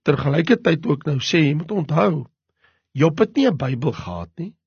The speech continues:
Ek en jy het 'n volledige Bybel. Ons het 'n Ou Testament en ons het 'n Nuwe Testament. Ons het 'n insig wat Job nie gehad het nie.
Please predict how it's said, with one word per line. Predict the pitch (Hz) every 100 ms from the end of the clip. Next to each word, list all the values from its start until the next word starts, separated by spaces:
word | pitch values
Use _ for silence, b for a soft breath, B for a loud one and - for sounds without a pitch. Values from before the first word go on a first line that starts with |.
| -
Ek | 156 180
en | 143
jy | 131
het | 135
'n | 143 -
volledige | 120 107 135 - 131
Bybel. | 98 65 - _ _ _ _ b b
Ons | 151 147
het | 139
'n | -
Ou | 185
Testament | - 202 - 196 202 233
en | 202
ons | 190
het | 185
'n | 151
Nuwe | 139 147
Testament. | 127 104 - 113 95 110 _ B B B B -
Ons | 247 240
het | 240 - _ _ _ _ _
'n | - 170
insig | 233 233 - - 147 -
wat | 147
Job | - 170 170
nie | 202
gehad | - 151 156 185
het | 202 -
nie. | 90